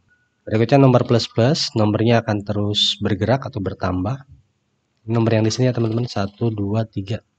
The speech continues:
Maksudnya ini. Jadi semakin banyak datanya dia akan terus tambah.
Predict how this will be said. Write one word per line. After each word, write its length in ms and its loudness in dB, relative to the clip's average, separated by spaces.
Maksudnya 320 -2
ini. 80 -4
Jadi 240 -6
semakin 320 -2
banyak 240 2
datanya 360 0
dia 40 -4
akan 160 -4
terus 480 -4
tambah. 320 -2